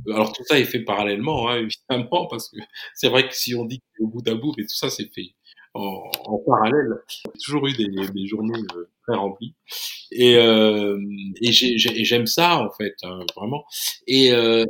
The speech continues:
effectivement, euh, bon, c'est te présenter, euh, cette, euh, cette opportunité de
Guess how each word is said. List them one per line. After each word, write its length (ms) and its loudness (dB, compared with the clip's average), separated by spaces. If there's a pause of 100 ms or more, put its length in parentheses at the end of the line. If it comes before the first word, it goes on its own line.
(160)
effectivement, 1080 -2
euh, 600 -4 (160)
bon, 180 -4
c'est 360 -4
te 300 -4
présenter, 720 -4
euh, 240 -10 (280)
cette, 460 -4
euh, 560 -6
cette 280 -6
opportunité 800 -6
de 280 -10